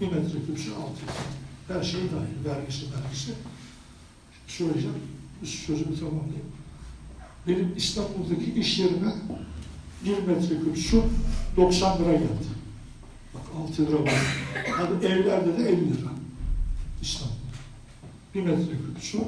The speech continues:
elli lira. Öyle yapıyor, böyle yapıyor. Elli liraya çıkartıyor. E, ucuz halk ekmeğimiz de var. Üç lira yetmiş beş kuruş. Bugün Türkiye'nin hiçbir yerinde böyle bir halk ekmeği yok.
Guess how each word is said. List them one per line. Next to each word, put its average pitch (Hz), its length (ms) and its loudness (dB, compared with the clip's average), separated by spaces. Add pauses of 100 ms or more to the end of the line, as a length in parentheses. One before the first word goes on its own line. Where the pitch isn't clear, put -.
(120)
elli 175 180 4
lira. 180 540 -2
Öyle 185 120 2
yapıyor, 156 340 0 (120)
böyle 175 180 -2
yapıyor. - 260 -6 (600)
Elli 185 260 -2
liraya 170 220 -2
çıkartıyor. - 500 -6 (460)
E, 190 60 -8 (340)
ucuz 214 220 0
halk 214 220 2
ekmeğimiz 202 480 0
de 160 40 -2
var. 139 220 -2 (540)
Üç 175 220 2
lira 180 140 2
yetmiş 175 420 2
beş 180 200 -2
kuruş. - 220 -6 (500)
Bugün 175 180 2
Türkiye'nin 202 440 -2
hiçbir 247 360 4
yerinde 175 240 2
böyle 156 220 2
bir 156 60 -2
halk - 240 -2
ekmeği - 340 -6
yok. - 140 -6